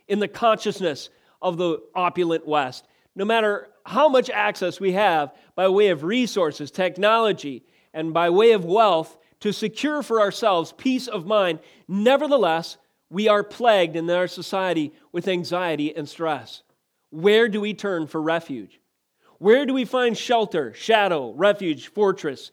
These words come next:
the wings, the pinions, the shield, and the buckler for our great concerns? Do we find them ultimately and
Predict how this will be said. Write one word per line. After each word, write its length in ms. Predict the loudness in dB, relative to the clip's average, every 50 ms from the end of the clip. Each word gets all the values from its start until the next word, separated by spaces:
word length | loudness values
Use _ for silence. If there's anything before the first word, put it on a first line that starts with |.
| _ _ _ _ 0
the 100 | 2 2
wings, 440 | 4 4 4 4 2 0 -2 -4
the 80 | -6 -8
pinions, 440 | -2 0 0 0 2 0 -2 -2 -6
the 80 | -10
shield, 440 | -10 -8 -6 -4 -4 -4 -4 -4 -6
and 80 | -6 -8
the 40 | -4
buckler 520 | -2 0 -2 -2 -2 -6 -6 -6 -8 -10 _ _ _ _ _
for 280 | -4 0 2 2 2
our 360 | 4 4 4 6 6 4 2 0
great 520 | -4 -8 -4 -2 0 2 0 0 -2 -6
concerns? 760 | -8 -8 -8 -4 -4 -4 -4 -4 -6 -8 -12 -20 _ _ _ _ _ _ _ _ _ _ _ _ _ _ -2
Do 60 | 0
we 100 | 0 0
find 300 | 4 4 4 4 4 2
them 140 | 0 0 0
ultimately 720 | 0 0 0 0 0 -2 -2 -2 0 0 0 0 0 -4 -10 _ _ _ _ _ _ -4
and 200 | -2 -2 -2